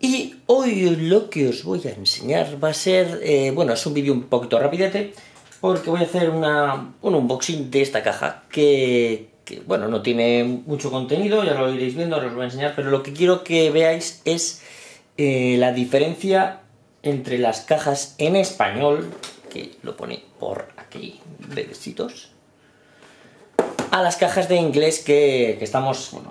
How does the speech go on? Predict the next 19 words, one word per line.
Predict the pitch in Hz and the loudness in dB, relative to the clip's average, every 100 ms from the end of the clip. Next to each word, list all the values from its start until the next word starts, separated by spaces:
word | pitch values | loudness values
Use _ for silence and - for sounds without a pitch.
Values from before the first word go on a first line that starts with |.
| - | -14
acostumbrados | - 110 120 107 113 135 135 | -10 -8 -6 -2 0 0 -2
a | 95 | -4
ver. | 92 - - - - | -6 -10 -18 -20 -20
Acostumbrados | - - 110 104 110 | -20 -14 -6 -6 -4
porque | 113 110 101 | -8 -6 -4
suele | 92 113 110 | -4 -2 0
llegar | 107 110 104 - | 0 -2 -6 -4
más | 104 110 | -4 -4
el | |
contenido | 107 104 107 107 107 101 95 - - | -6 -6 -4 0 2 2 -2 -8 -14
en | 110 101 | -10 -8
inglés | 92 110 120 | -4 -4 -4
más | 117 95 | -4 -2
rápido | 95 82 127 - | -2 -2 -2 -2
que | - | -4
el, | 92 | -6
el | - - | -8 -14
español. | - - - - | -14 -10 -8 -8
Entonces | 98 107 110 147 | -8 -6 -2 -4